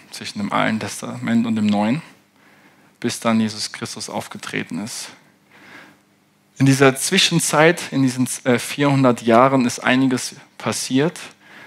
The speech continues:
Eigentlich kann man es so sagen, dass es immer schlimmer wurde.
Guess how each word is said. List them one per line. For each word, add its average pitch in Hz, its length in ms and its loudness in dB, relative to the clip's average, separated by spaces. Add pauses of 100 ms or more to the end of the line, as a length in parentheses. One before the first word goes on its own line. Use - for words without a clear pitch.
(480)
Eigentlich 113 240 -4
kann 120 160 -2
man 117 140 2
es - 140 -6
so 123 180 -6
sagen, 117 320 2
dass - 160 -6
es 110 160 -10
immer 117 260 -2
schlimmer 117 460 0
wurde. 110 300 -2